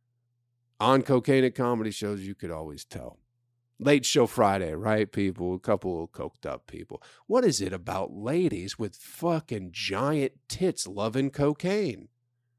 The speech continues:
That's, you know, makes me wanna just have some on me. I don't wanna be doing it. I don't like it. Listen,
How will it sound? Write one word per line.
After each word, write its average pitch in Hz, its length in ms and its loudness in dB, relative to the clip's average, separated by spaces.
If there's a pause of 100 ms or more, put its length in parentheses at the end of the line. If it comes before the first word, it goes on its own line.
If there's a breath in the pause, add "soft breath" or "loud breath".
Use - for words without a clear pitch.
(280)
That's, - 560 -2 (580 soft breath)
you 92 140 -2
know, 151 420 4
makes 143 260 2
me 160 120 8
wanna 143 320 6
just 120 340 -2
have 120 340 4
some 113 220 4
on 151 280 6
me. 82 260 -6 (480)
I 127 100 4
don't 120 140 6
wanna 107 180 4
be 87 140 -6
doing 113 360 6
it. 85 180 -10 (180)
I 185 80 4
don't 139 180 6
like 107 300 -2
it. - 80 -20 (180)
Listen, - 420 -4